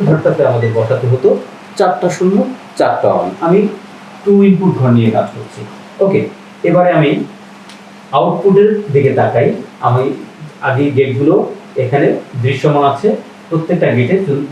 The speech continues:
চিন্তা করে দেখো, এটা হচ্ছে একটা and গেট।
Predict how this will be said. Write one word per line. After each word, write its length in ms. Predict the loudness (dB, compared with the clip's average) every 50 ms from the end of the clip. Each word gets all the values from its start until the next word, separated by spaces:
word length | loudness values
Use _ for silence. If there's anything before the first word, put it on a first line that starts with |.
| -6 -4
চিন্তা 200 | -2 0 0 0
করে 160 | 0 0 0
দেখো, 260 | -2 0 2 2 2
এটা 260 | 4 2 2 2 0
হচ্ছে 280 | 0 -2 -2 -2 -2 -2
একটা 280 | -2 0 0 0 -2 -2 -4 -8 -16 -20 -20 -20 -20 -20 -20 -20 -20 -20 -20 -20 -18 -6 -2
and 280 | 0 2 2 2 2 0
গেট। 200 | -2 -4 -6